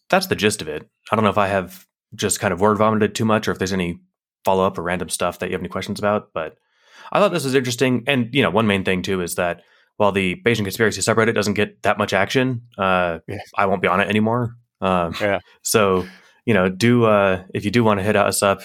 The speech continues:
Speaker 1: you know, do it through the, the email or commenting on a show notes po-, or on a, on a post or something, or rather
Speaker 2: Yeah,
Speaker 1: on a,
Speaker 2: the
Speaker 1: on a post on the website, that is.
Speaker 2: The Bayesian conspiracy subreddit is, I mean, I still put things up there just out of tradition, but basically any and all discourse has moved to the Discord, so there's,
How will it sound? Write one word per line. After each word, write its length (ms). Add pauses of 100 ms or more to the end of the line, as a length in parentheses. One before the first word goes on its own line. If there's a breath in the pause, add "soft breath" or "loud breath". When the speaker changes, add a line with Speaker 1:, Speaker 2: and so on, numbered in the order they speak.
Speaker 1:
you 100
know, 140
do 200
it 100
through 120
the, 380
the 140
email 280
or 80
commenting 340
on 100
a 40
show 200
notes 240
po-, 220
or 120
on 100
a, 260
on 140
a 40
post 300
or 40
something, 380 (440)
or 80
rather 220
Speaker 2:
Yeah, 100
Speaker 1:
on 140
a, 20
Speaker 2:
the 260
Speaker 1:
on 140
a 260 (400)
post 180
on 60
the 80
website, 360
that 140
is. 280 (440)
Speaker 2:
The 200
Bayesian 300
conspiracy 420
subreddit 480
is, 360
I 40
mean, 100
I 60
still 220
put 240
things 200
up 180
there 180
just 260
out 120
of 100
tradition, 440
but 260 (320)
basically 520
any 200
and 80
all 140
discourse 360
has 120
moved 240
to 100
the 80
Discord, 440
so 240
there's, 320